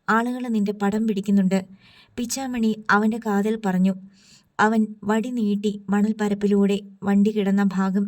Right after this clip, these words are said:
ലക്ഷ്യമാക്കി മുടന്തി നടന്നു. സഹായ അഭ്യർത്ഥന നിറഞ്ഞ പിച്ചാമണിയുടെ അനൗൺസ്മെന്റ് അവൻ്റെ കാതിൽ വീണു. "മുന്നോട്ട് വരൂ,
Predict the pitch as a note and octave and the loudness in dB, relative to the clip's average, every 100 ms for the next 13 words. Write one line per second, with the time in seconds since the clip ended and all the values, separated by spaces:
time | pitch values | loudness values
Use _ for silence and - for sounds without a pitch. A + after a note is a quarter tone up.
0 | G3+ F#3+ G3+ - B3 A3 G3+ G3+ F#3+ - | -4 -6 -6 -6 -4 -6 -4 -4 -4 -10
1 | - - - G#3 G#3 G#3+ G#3+ A3+ F#3+ F#3 | -20 -20 -8 0 2 4 2 2 2 2
2 | F#3+ F#3+ - - - - - - B3 A#3 | 2 0 -8 -20 -20 -20 -12 -8 -6 -6
3 | C4 C4+ A3 A3+ A3+ A3+ A3+ G#3+ G#3 G#3 | -6 -6 -2 -2 -2 0 0 0 0 0
4 | G#3 - G3+ G3+ A3+ A#3 A3 G3 F#3+ F#3+ | -4 -4 -4 0 -2 -2 0 2 2 0
5 | F#3 - - - _ G#3 A3 A#3+ A#3+ - | -2 -16 -20 -20 _ 0 2 0 -4 -2
6 | G3+ F#3+ G3 G3 - G3 G#3 G#3+ G#3 F#3+ | 0 0 -2 -4 0 0 0 -2 -2 0
7 | G#3 A3+ G3 F#3+ F#3+ - - _ _ _ | -2 0 2 2 0 -4 -20 _ _ _
8 | A3 A#3+ B3+ C4 A#3+ F#3+ | -2 -2 -4 -4 0 0